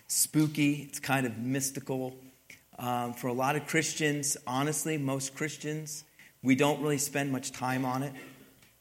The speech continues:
Sad to say, a lot of churches are afraid to teach on it,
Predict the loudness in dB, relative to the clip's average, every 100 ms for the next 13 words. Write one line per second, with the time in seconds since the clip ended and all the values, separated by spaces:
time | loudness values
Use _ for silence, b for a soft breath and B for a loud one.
0 | -20 -2 4 4 4 2 4 6 6 4
1 | 2 0 2 2 2 -2 -2 0 0 0
2 | 2 2 0 -6 -4 -4 -2 -2 -2 -6